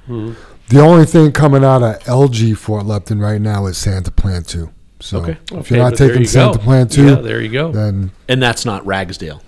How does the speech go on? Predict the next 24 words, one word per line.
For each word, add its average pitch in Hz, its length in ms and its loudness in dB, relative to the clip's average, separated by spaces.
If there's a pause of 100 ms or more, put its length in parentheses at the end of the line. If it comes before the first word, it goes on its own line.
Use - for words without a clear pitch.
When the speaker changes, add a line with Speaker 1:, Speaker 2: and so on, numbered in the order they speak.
(140)
Speaker 2:
that 110 220 -2
is 92 160 -6
not 110 180 -4
Ragsdale. 85 600 -10
Speaker 3:
Okay. 78 260 -12 (200)
Speaker 2:
Yep. 92 160 -14 (1400)
Speaker 1:
Is 104 120 -16
Ragsdale 185 640 -4 (380)
Platteville, 170 540 -8
though? 196 220 -8 (440)
Speaker 3:
No. - 140 -14 (440)
Speaker 1:
No? 135 220 -6 (460)
Speaker 3:
Nope. 87 180 -12 (1600)
No, 87 180 -6
it's - 400 -12 (680)
less 110 220 -4
than 120 120 -6
a 98 40 -10
quarter 107 360 -6
mile 98 300 -8
past - 640 -10 (640)
the 98 120 -10
exit 92 300 -14
for 80 380 -14